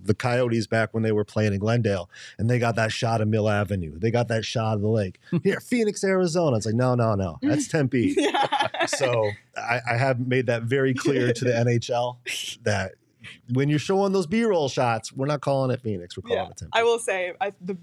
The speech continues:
Speaker 3: the Valley broadcast now with Mullet, they do a good job
Speaker 1: Yeah.
Speaker 3: of showing Mill, and you know
Speaker 2: Yeah,
Speaker 3: it's
Speaker 2: yeah.
Speaker 3: Tempe, so that's great. Um, well, <laughs> it's been exciting talking about the possibilities, and, and I always think about getting, you know, getting to be in that arena, getting to be in that,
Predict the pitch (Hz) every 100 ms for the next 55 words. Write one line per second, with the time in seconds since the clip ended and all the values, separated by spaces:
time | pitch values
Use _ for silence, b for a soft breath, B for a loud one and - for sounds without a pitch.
0 | - 190 214 196 190 185 180 196 175 190
1 | 165 165 170 175 - 185 156 165 170 170
2 | 170 170 175 175 - 143 101 76 - 180
3 | 175 180 175 160 160 160 165 175 196 175
4 | 160 170 87 180 160 - 160 - - -
5 | 190 - - - B B B 208 202 180
6 | 196 220 202 - 240 247 - _ - 226
7 | 226 208 196 185 208 190 220 196 202 180
8 | 196 208 196 208 190 185 185 185 185 180
9 | 165 175 180 180 180 185 196 190 175 175
10 | 185 - _ - 190 175 - 214 185 240
11 | 240 254 262 233 240 233 220 220 208 202
12 | 208 202 196 202 196 196 190 185 180